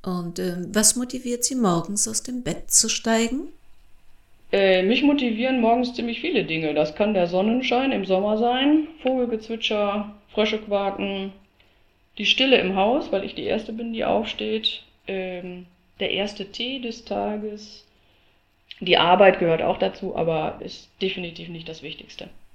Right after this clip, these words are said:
Speaker 1: Ganz unter uns.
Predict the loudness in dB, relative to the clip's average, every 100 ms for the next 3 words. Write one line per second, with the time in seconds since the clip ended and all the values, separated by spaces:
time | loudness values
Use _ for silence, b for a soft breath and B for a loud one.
0 | -20 -20 -20 -20 -20 -20 _ -20 -20 -20
1 | -20 -20 -20 -20 -10 -2 0 2 4 4
2 | 4 -4 -6 -8 -10 -12 -2 0 0